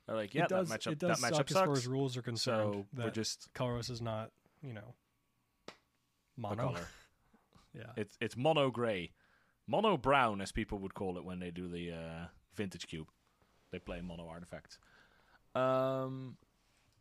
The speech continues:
Speaker 1: but yeah, so just accepting that that matchup is, uh, no bueno and winning every other one. Seems like a good plan.
Speaker 2: Yeah, I think it's great.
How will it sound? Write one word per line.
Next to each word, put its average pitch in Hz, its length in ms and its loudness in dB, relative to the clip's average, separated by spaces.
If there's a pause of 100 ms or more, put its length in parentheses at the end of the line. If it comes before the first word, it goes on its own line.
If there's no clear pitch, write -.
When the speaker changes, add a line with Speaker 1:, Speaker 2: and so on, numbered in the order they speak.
(320)
Speaker 1:
but 139 160 0
yeah, 147 280 6
so 139 180 2
just 123 240 -2
accepting 117 460 0
that 98 140 -4
that 101 140 -4
matchup 110 440 -4
is, 107 240 -4
uh, 104 160 0
no 104 180 -4
bueno 180 460 0 (360)
and 101 720 -4 (140)
winning 135 400 2 (100)
every 131 400 4
other 214 260 2
one. 104 260 0 (1500)
Seems 104 260 -6
like 104 140 -4
a 101 40 -12
good 113 160 -2
plan. 151 240 0 (2750)
Speaker 2:
Yeah, 127 140 -4 (220)
I - 40 -10
think 139 120 -6
it's 120 120 -10
great. 147 260 -6